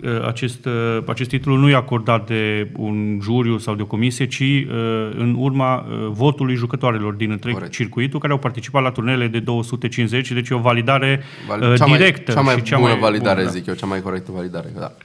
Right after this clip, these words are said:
Speaker 1: Uh, ce face din Transilvania Open, din perspectiva jucătoarelor, pentru că ai stat de vorbă cu, cu ele,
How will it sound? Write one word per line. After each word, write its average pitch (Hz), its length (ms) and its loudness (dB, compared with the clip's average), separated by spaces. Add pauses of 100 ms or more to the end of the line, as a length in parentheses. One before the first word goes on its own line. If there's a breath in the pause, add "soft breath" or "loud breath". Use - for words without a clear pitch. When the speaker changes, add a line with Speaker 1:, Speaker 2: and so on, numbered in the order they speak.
(400 loud breath)
Speaker 1:
Uh, 117 180 0
ce 185 140 -2
face 131 540 0
din 107 240 -4
Transilvania 113 500 -6
Open, 113 400 -4
din 117 120 -4
perspectiva 120 500 -4
jucătoarelor, 117 840 -4 (140)
pentru 120 200 -6
că 117 300 -4 (260)
ai 117 120 -6
stat 117 140 -6
de 104 60 -6
vorbă 101 280 -10
cu, 101 520 -12
cu - 120 -14
ele, 131 340 -4